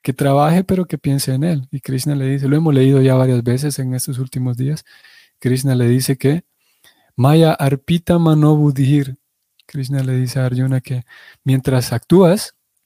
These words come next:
ya que tu deber es pelear en este momento, vas a pelear, mientras peleas, piensa en mí, dedica tu mente y tu in-,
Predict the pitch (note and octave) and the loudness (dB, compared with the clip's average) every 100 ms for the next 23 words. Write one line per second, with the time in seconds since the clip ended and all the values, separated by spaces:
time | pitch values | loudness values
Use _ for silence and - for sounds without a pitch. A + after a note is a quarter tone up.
0 | _ _ _ _ _ - C3+ C#3+ C3+ C3+ | _ _ _ _ _ -4 -2 -2 0 2
1 | C3 B2+ C3 - B2+ D3 E3 B2 B2+ B2+ | 4 2 0 -2 0 2 2 0 0 0
2 | B2+ D#3 E3+ C3 A#2+ - - B2 B2 C3 | 2 0 0 -2 -4 -6 -6 -4 0 0
3 | E3+ G3+ _ - _ _ _ _ _ B2+ | 0 -4 _ -20 _ _ _ _ _ -4
4 | A#2+ B2 - D3 D#3 F3 G#3 - C#3 D3+ | -2 -4 -2 0 2 0 -2 -2 -2 0
5 | D3+ F#3 G#3 _ _ _ D3+ B2 C3 C3 | 0 0 -2 _ _ _ -2 0 0 0
6 | C#3+ - C3+ D3 D#3 D3 C#3 C3+ C3+ | -4 -2 0 0 0 -2 -2 -4 -6